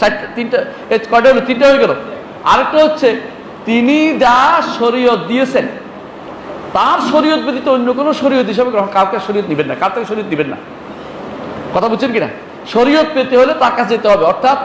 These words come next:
শরীয়ত বলছি আমরা একটু আগেই, আমার সারা জীবনের জন্য যে নীতি দেওয়া হয়েছে এই নীতি মুহাম্মদ সাল্লাল্লাহু আলাইহি ওয়াসাল্লাম থেকে নিব, আর কার থেকে, কোনো ব্যক্তি থেকে নিব না। আচ্ছা, কয়টা হইলো? চারটা। পাঁচ নম্বর হচ্ছে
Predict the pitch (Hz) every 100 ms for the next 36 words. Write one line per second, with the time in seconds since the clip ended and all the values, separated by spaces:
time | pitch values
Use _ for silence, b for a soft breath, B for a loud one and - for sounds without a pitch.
0 | - 226 262 269 233 233 240 220 208 202
1 | 170 202 269 - - - - 165 220 320
2 | 320 262 262 269 202 247 262 262 202 240
3 | 226 226 170 214 214 190 208 202 196 165
4 | 165 196 247 196 180 147 240 277 - -
5 | 175 185 208 202 202 175 170 170 160 160
6 | 147 127 - - - 151 170 196 180 196
7 | 202 190 247 214 - 190 180 160 139 127
8 | 104 - - - - 160 - - 214 220
9 | 190 175 180 - 123 127 - - 202 247
10 | - 294 302 277 - 247 254